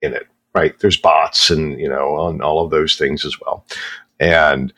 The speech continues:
particularly when you're leveraging from the large public platforms.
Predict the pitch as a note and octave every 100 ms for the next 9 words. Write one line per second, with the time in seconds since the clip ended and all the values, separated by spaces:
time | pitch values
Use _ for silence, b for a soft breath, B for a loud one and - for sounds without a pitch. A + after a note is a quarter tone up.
0 | b b E2 - A#2+ F#2 D2+ D2 C#2 C2+
1 | C2+ A1+ C#2+ C2+ D2 B1+ C2 - - C#2+
2 | C2 B1+ - F2+ D#2+ C2+ B1 - - -
3 | - G1+ - - - -